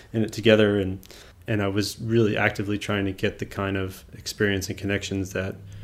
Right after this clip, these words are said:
would give me the faith to make a go of freelancing once I left, 'cause I, I didn't really think I was gonna be cut out for anything else. I was really terrible at,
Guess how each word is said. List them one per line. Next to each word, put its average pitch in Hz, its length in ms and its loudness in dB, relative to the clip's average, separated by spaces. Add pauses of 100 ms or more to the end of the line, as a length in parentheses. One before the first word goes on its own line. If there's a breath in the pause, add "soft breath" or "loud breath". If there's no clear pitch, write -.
(400 loud breath)
would 98 160 -2
give 101 180 0
me 98 140 0
the 92 100 -2
faith - 540 -6
to 98 180 -2
make 95 220 -2
a 107 60 -2
go 98 280 0
of 95 180 -4 (180)
freelancing 98 640 -6
once 98 180 -8
I 101 80 -2
left, 101 280 -6
'cause 110 120 -2
I, 101 140 0
I - 40 0
didn't 156 220 4
really 127 160 2
think 113 180 -2
I 110 40 2
was 101 120 -2
gonna 107 180 -4
be 104 120 -6
cut 104 220 -2
out 101 180 -4
for - 120 -8
anything 98 280 -4
else. 98 400 -10 (320 loud breath)
I 107 60 -2
was 104 100 2
really 131 280 2
terrible 104 500 2
at, 101 120 -4